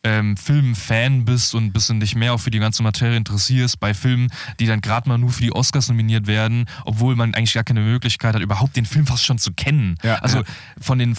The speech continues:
Speaker 1: wenn du den, irgendjemandem auf, auf der Straße die zehn Filme vorliest, dann kennt er da drei
Speaker 2: Ja,
Speaker 1: oder
Speaker 2: ja.
Speaker 1: vier,
Speaker 2: Ja,
Speaker 1: ne?
Speaker 2: ja.
Speaker 1: Und auch nur, weil dieses Jahr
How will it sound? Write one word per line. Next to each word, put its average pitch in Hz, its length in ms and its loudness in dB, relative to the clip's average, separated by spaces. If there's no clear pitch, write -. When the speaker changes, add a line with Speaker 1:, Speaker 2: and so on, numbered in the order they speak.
Speaker 1:
wenn 117 120 0
du 120 80 2
den, 117 300 0
irgendjemandem 143 480 2
auf, 110 120 0
auf 110 200 -2
der 120 100 -2
Straße 117 440 0
die 110 120 -2
zehn 113 240 -4
Filme 156 260 2
vorliest, 107 440 0
dann 107 100 0
kennt 135 180 -2
er 113 60 0
da 101 120 0
drei 104 420 0
Speaker 2:
Ja, 101 100 0
Speaker 1:
oder 104 100 2
Speaker 2:
ja. 98 60 2
Speaker 1:
vier, 90 460 2
Speaker 2:
Ja, 95 140 -2
Speaker 1:
ne? 110 160 2
Speaker 2:
ja. 95 60 2
Speaker 1:
Und 107 140 -2
auch 110 160 0
nur, 139 200 4
weil 120 140 2
dieses 117 240 2
Jahr 117 180 2